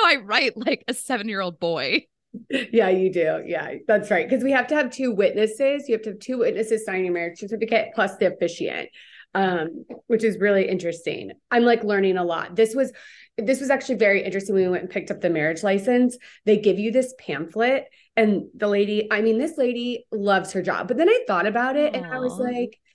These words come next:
Speaker 2: "Why wouldn't you love that job?" 'Cause you deal with happy people all day. Like,
Speaker 1: Yeah.
Speaker 2: you know, I think she was a federal clerk or, you know, within that realm of being, like, clerks,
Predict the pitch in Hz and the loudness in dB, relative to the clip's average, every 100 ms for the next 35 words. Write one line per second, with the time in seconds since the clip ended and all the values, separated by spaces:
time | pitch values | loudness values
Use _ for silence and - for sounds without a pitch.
0 | _ _ 202 240 330 359 233 233 233 214 | _ _ -2 0 2 4 6 6 4 0
1 | 208 196 185 180 180 170 185 98 - - | -2 0 0 0 -4 -4 -6 -6 -10 -4
2 | 247 254 262 220 233 247 311 320 226 214 | 0 2 2 4 4 4 2 0 0 0
3 | 247 240 190 190 254 254 208 196 190 190 | -2 -6 -8 0 0 2 2 2 2 0
4 | 101 90 - - - 208 202 175 - - | -2 -4 -8 -10 0 2 2 -8 -10 -18
5 | _ _ _ _ 240 226 208 208 226 220 | _ _ _ _ 4 4 6 2 0 -2
6 | 285 294 339 349 311 285 285 220 220 208 | -2 -2 -2 0 0 -4 -2 0 2 0
7 | 196 - 196 196 202 - 202 196 180 - | -2 -6 -2 -2 -2 -6 -2 -2 -2 -8
8 | _ _ _ _ _ _ _ - 240 208 | _ _ _ _ _ _ _ -2 0 2
9 | 226 247 277 285 302 - 208 208 220 208 | 2 2 2 0 -2 -2 0 0 -2 -4
10 | 208 202 185 190 - - 175 175 233 - | -4 -4 -4 -8 -14 -6 -2 -2 -2 -8